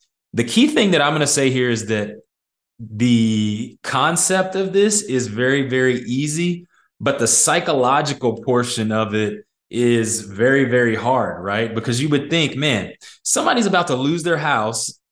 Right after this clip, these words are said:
to, uh, they're, it's gonna be sold on the courthouse steps because they're delinquent on their taxes." And I go and I offer them some money to actually sell the property. You're like, "Man, that's a no-brainer."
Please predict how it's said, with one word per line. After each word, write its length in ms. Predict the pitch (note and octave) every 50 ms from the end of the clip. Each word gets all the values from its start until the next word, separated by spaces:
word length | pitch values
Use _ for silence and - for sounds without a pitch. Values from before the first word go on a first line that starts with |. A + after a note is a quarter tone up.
| _ _ _ _ -
to, 400 | - - C#3 C3+ C3+ C3 B2+ B2+
uh, 420 | B2 A#2+ A#2+ A#2 A2+ A2 A2+ A#2+ A#2+
they're, 200 | B2 B2 B2+ B2+
it's 180 | B2 B2 A#2
gonna 160 | - D#3 D3+ C3+
be 120 | C3+ C3+
sold 340 | C3 - - D3+ D3 D3 C#3
on 100 | C3+ A#2+
the 80 | A2+
courthouse 480 | A2 - - D3+ C#3+ D3 C#3+ C#3 C3+ -
steps 300 | - - D3+ C#3+ C3+ -
because 280 | - B2 A#2 B2+ A#2 A2+
they're 100 | A#2+ A2+
delinquent 480 | G#2 A2+ A2 B2 C3 B2+ C3+ C3 B2
on 80 | A#2+ A#2
their 120 | G#2+ G#2
taxes." 720 | G#2 G#2 D3+ D3 C#3+ C#3+ - - A2 G#2 G#2 G#2 - _ _ _ _ _ _ _ -
And 100 | - A#2+
I 100 | B2 D3
go 220 | C3+ C#3 C#3+ C#3+
and 80 | C3+ B2+
I 100 | A#2+ A#2+
offer 440 | A#2+ A2+ A2+ A#2+ C#3 C#3 - B2 A#2+
them 500 | A#2 A#2 A#2 A#2 A2+ A#2 A2+ A2 G#2 G#2+ - _ _ _ _ _
some 320 | - - - B2 A2+ A2 G#2+
money 560 | A2+ C#3 E3+ F#3 D3+ A2 G#2 G#2+ A2 G#2+ - _ _ _ _ _ -
to 360 | - - - - D#3+ C3+ C3
actually 300 | B2+ C3 C#3 C3+ - B2
sell 280 | A#2 - - C3+ C3+ C#3
the 120 | C3 A#2+
property. 440 | - B2+ B2+ C#3 D#3+ D#3+ C#3 A#2+ A#2
You're 100 | A2+ A#2+
like, 180 | A#2+ A#2 A#2 A#2+
"Man, 160 | D3+ C#3+ A2+
that's 180 | A2+ A2+ - A#2
a 40 |
no-brainer." 920 | A2 A2 A2 B2 C3 C#3 D3 C#3+ A#2 A2+ A2+ A#2 A#2 B2+ C3+ A#2 G2 F2+ F#2+